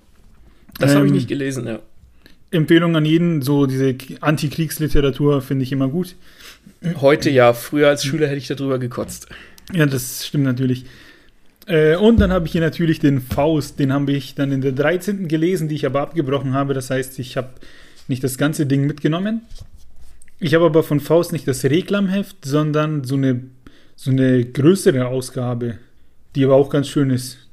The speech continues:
Speaker 1: Ja, sieht vor allem immer gut aus, wenn man im, im
Speaker 2: Ja.
Speaker 1: Bücherregal Faust drinstehen hat.
Speaker 2: Ja, wirkt man so K-, K-, K L U K.
Speaker 1: Ja.
Speaker 2: Also von den Reklamheften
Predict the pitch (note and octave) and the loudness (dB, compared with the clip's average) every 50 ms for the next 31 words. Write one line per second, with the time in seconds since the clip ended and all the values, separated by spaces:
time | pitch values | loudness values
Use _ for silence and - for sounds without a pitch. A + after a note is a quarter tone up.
0 | - _ - _ _ _ _ _ _ - - - - - - - - - - - | -20 _ -20 _ _ _ _ _ _ -20 -20 -20 -20 -20 -20 -20 -20 -18 -14 -8
1 | A#2+ B2 C3 D#3 D#3 - - - - - E3+ - - D3 C#3+ C#3+ D#3 D#3 D3 C#3 | -2 0 0 0 0 -4 -10 -12 -8 -6 -6 -4 -2 -4 -4 -2 -2 -4 -4 -6
2 | C3+ D3+ - - D3 C3+ - D3+ C#3 C#3+ C#3 C#3 C3+ C3+ C3+ C3 C3 - - C3 | -8 -6 -6 -4 -4 -4 -6 -8 -8 -6 -6 -6 -6 -8 -8 -8 -10 -8 -4 0
3 | B2+ C3 C3 B2+ D3 C3+ - D3+ C3+ C3 B2+ C3 C3 C3 B2+ - - C#3 C3+ - | 0 0 0 -2 -6 -4 -2 0 0 0 -2 -4 -4 -4 -4 -4 -8 -8 -8 -8
4 | - - B2 B2 - - B2+ B2 B2 C3 B2 - - _ _ _ - _ - - | -8 -8 -8 -8 -6 -8 -6 -6 -6 -6 -8 -8 -12 _ _ _ -20 _ -6 -2
5 | C#3 C3+ C#3 C#3 B2+ C#3 C#3+ C#3+ D3+ C#3+ C3+ B2+ C3+ C3+ - - D#3+ - - - | 0 2 2 2 4 2 2 4 4 2 2 2 0 -2 -2 -6 -12 -12 -14 -6
6 | - - C#3 C#3 D3 D#3 D#3+ E3 - - C#3 C#3 D3 D#3 E3+ D#3+ D3 D3+ D3 C3 | 0 2 4 4 4 2 0 -2 -4 -2 0 0 0 2 0 0 0 0 -2 -4
7 | - C#3+ C#3 C#3 C3+ B2+ - - - - - - - - - - - - - - | -2 -2 0 0 -2 -4 -8 -14 -20 -20 -20 -20 -20 -20 -20 -20 -20 -16 -10 -4
8 | D#3 D#3 F#3+ A#3 - F3+ F3+ - - - - - - - - - - - D3+ F3 | -2 0 2 2 0 -2 -4 -8 -16 -18 -20 -20 -20 -20 -20 -12 -6 2 6 6
9 | F3+ F3 - - - E3 D#3+ D#3 D3+ C#3+ C#3+ F#3 G#3 G3 G3+ F#3+ E3+ D#3 E3 E3+ | 6 6 4 0 -4 -2 0 2 2 2 2 2 0 0 -4 -4 -4 -4 -6 -6
10 | E3 - - G#3+ A3 A#3+ A#3 G3 | -8 -8 -6 -6 -4 -4 -6 -8